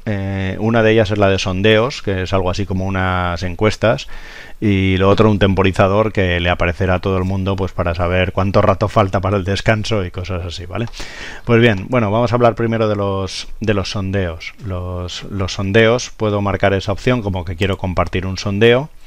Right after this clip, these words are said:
Y entonces el sondeo podemos seleccionar si queremos que sea de opción múltiple o que sea de opciones sí, no. ¿De acuerdo? Entonces, pues lo normal, normal, bueno, pues suele ser, eh, de opción múltiple.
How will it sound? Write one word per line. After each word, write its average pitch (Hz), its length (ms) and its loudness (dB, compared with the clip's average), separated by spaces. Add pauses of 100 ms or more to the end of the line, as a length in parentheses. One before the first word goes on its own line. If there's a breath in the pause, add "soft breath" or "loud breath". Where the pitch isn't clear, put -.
(420 loud breath)
Y 120 60 2
entonces 117 600 0
el 107 160 0
sondeo 113 480 6
podemos 110 320 2
seleccionar 107 520 2
si 117 120 0
queremos 95 340 0
que 101 100 -2
sea 101 240 2
de 98 100 2
opción 101 260 0
múltiple 104 600 2 (260 loud breath)
o 104 100 0
que 101 100 2
sea 107 240 4
de 101 120 0
opciones 95 580 -4 (100)
sí, 98 480 0
no. 104 280 0 (320)
¿De 90 160 -6
acuerdo? 101 320 -2
Entonces, 92 480 0
pues 85 340 -6
lo 85 300 -6
normal, 90 360 0
normal, 92 380 -4
bueno, 104 260 0
pues - 160 -10
suele 87 240 -4
ser, 90 380 -2 (440 loud breath)
eh, 90 400 0
de 98 120 2
opción 101 260 0
múltiple. 110 640 4